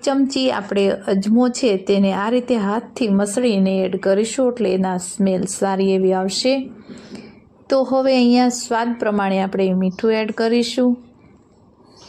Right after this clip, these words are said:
અને અડધી ચમચી જેટલી આપણે હિંગ પાવડર છે તે એડ કરીશું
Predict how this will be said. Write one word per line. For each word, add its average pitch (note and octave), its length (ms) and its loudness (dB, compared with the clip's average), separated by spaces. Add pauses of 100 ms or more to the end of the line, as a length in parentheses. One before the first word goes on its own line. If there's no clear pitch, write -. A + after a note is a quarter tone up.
(1700)
અને G3+ 400 2
અડધી A3 440 -2
ચમચી A#3+ 400 0
જેટલી G3+ 400 0
આપણે F#3+ 340 0
હિંગ G#3 360 2
પાવડર G#3+ 460 -4
છે G3+ 300 -2
તે F#3 480 0
એડ F#3 200 0
કરીશું G3+ 640 0